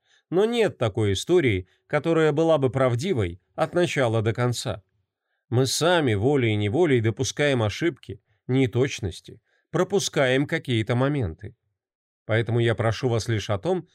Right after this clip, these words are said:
чтобы придерживаться в этих неточностях какой-то стратегии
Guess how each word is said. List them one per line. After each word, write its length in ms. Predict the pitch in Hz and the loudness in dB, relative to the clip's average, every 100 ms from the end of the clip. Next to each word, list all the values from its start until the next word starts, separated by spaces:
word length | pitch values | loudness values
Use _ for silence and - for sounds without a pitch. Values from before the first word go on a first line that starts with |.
| _ _ | _ _
чтобы 360 | - 190 185 196 | -4 0 0 0
придерживаться 960 | 202 190 175 226 147 113 110 107 - | -2 -2 0 0 2 0 0 -2 -2
в 80 | 120 | 0
этих 280 | 135 117 95 | 2 0 -4
неточностях 840 | 107 98 185 - 110 92 - 95 _ _ _ | -4 -2 -4 -2 -4 -6 -8 -12 _ _ _
какой-то 460 | - 170 214 202 175 | -6 0 0 0 -2
стратегии 920 | - - 143 139 - 107 95 135 147 | -4 -2 0 0 0 -4 -2 -6 -8